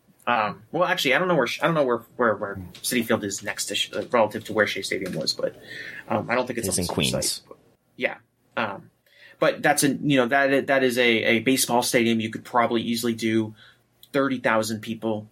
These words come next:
Speaker 1: there. And obviously New York is, is an awesome market given the size and its proximity to other major markets. Um,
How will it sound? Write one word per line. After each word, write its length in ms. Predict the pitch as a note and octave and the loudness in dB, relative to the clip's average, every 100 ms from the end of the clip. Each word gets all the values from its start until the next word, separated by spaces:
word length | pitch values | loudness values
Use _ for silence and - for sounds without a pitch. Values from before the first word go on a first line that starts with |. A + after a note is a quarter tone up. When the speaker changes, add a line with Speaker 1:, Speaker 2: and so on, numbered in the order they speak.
| _ - | _ 0
Speaker 1:
there. 240 | G#2+ G#2 | 2 4
And 80 | A#2+ | 4
obviously 340 | C3+ B2 B2+ | 2 0 -2
New 80 | A#2 | -2
York 300 | A2+ A2+ A2 | 2 2 0
is, 160 | G#2+ G#2 | -6 -4
is 180 | A2+ A2 | -4 -2
an 80 | |
awesome 380 | G#2 G#2+ - G#2 | 0 2 2 0
market 480 | G2+ G2+ - G2+ - - - | -2 -6 0 -2 -2 -10 -8
given 220 | A2+ G2 | -6 -4
the 40 | |
size 460 | G#2 - - G#2 - | -4 -2 -2 -4 -4
and 200 | F#2+ G2+ | -8 -10
its 180 | - - | -10 -6
proximity 520 | - G#2+ - G#2+ G#2 | -4 -2 0 0 0
to 100 | A#2+ | 2
other 160 | G#2+ G#2+ | 2 2
major 260 | G2 G2 | 0 0
markets. 560 | G2+ - A#2 A#2 - - - - - - - | 0 -2 -2 -6 -8 -10 -14 -20 -20 -20 -8
Um, 520 | - A#2+ G#2+ G2+ G2 | -2 0 0 -2 -8